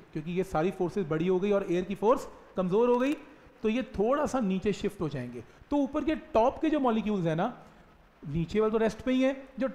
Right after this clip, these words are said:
top के molecules हैं वो एयर नहीं खींच पाती, तो पानी खींच लेता है, तो टॉप के molecule नीचे की तरफ हो जाते हैं।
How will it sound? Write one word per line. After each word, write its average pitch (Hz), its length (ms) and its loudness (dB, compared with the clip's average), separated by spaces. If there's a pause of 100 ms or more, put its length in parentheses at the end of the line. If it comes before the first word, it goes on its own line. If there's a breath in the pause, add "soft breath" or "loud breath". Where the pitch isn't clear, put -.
(100)
top 277 240 4
के 294 100 2
molecules 226 500 0
हैं 247 100 2
वो 254 160 0 (120)
एयर 233 320 2 (120)
नहीं 208 200 0
खींच 240 200 -2
पाती, 240 380 0
तो 269 80 -10 (100)
पानी 254 220 2
खींच 202 260 -2
लेता 190 180 -2
है, 254 80 -4
तो - 100 -10
टॉप 240 280 0
के 302 100 2
molecule 226 360 0
नीचे 202 260 0
की 220 60 -2
तरफ 202 200 -4
हो 175 60 -2
जाते 165 300 -2
हैं। 254 160 -2